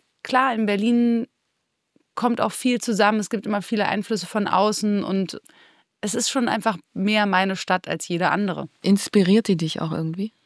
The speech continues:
Speaker 1: Ja.
Speaker 2: Zu Songtexten?
Speaker 1: Doch,
Speaker 2: Ja?
Speaker 1: auf jeden Fall. Und auch die Beschäftigung mit Mascha Kaleko. Ich glaube,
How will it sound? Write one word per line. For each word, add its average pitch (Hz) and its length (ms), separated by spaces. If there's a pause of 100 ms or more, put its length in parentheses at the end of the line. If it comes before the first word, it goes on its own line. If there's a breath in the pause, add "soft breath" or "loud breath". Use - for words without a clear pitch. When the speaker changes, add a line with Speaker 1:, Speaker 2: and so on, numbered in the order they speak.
(540)
Speaker 1:
Ja. 143 300 (180)
Speaker 2:
Zu - 200
Songtexten? 190 800 (260)
Speaker 1:
Doch, - 340
Speaker 2:
Ja? 185 140 (220)
Speaker 1:
auf 175 160
jeden 180 160
Fall. 196 300
Und 208 220
auch 214 180
die 226 220
Beschäftigung 208 560
mit - 100
Mascha 190 220
Kaleko. 185 500 (460 loud breath)
Ich - 140
glaube, 202 340